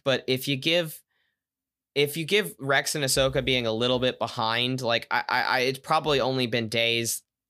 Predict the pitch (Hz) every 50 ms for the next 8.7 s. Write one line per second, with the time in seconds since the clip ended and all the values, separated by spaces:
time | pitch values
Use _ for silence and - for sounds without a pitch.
0 | _ _ - 131 127 131 135 135 139 143 147 143 139 - _ _ - - - 170
1 | 190 202 190 202 214 240 160 151 135 123 117 - - 110 101 107 127 131 - -
2 | _ _ _ _ _ - - - 139 123 120 120 - - 131 131 113 - - _
3 | _ _ 110 120 127 131 147 143 139 135 - - 113 - 131 131 135 131 139 135
4 | 131 131 - 135 127 123 - - 127 123 123 120 120 120 113 107 - - - 127
5 | 123 117 110 110 107 107 - - - 107 113 113 110 113 110 113 110 107 104 107
6 | 104 98 101 101 98 95 - - - - _ _ _ _ _ - - - 127 113
7 | 120 120 113 110 110 110 107 104 104 104 - - 110 107 104 - 113 110 117 107
8 | 107 107 113 104 - 110 110 110 110 110 113 131 135